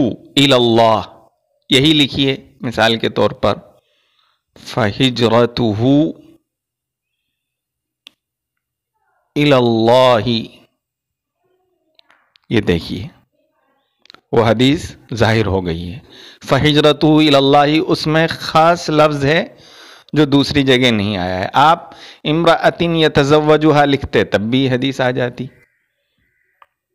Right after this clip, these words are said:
बल्कि "अल आमालु बिन्नियात" या "बिन्नियत" लिखते तब भी हदीस आ जाती। ये हवाला भी इसमें मौजूद है, सहीहुल बुखारी, अखरजहुल बुखारी व मुस्लिम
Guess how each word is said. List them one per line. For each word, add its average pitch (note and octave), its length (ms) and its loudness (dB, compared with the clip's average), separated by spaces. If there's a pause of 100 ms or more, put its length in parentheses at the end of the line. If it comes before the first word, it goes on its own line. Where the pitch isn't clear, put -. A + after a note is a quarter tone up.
(600)
बल्कि C3 340 0 (360)
"अल C3+ 100 2
आमालु C#3+ 560 2
बिन्नियात" C#3 920 2
या B2+ 140 2
"बिन्नियत" C3+ 680 2
लिखते A#2 400 0
तब G#2+ 220 -2
भी C#3 180 2
हदीस B2+ 320 0
आ B2 120 4
जाती। B2+ 360 -4 (1080)
ये A#2 280 2
हवाला B2+ 460 2
भी C#3+ 140 0
इसमें C#3 260 0
मौजूद C3+ 380 0
है, A#2 100 2
सहीहुल B2+ 580 0
बुखारी, B2 600 0 (1600)
अखरजहुल B2+ 560 0
बुखारी B2 520 0
व B2 100 0
मुस्लिम A#2+ 480 -6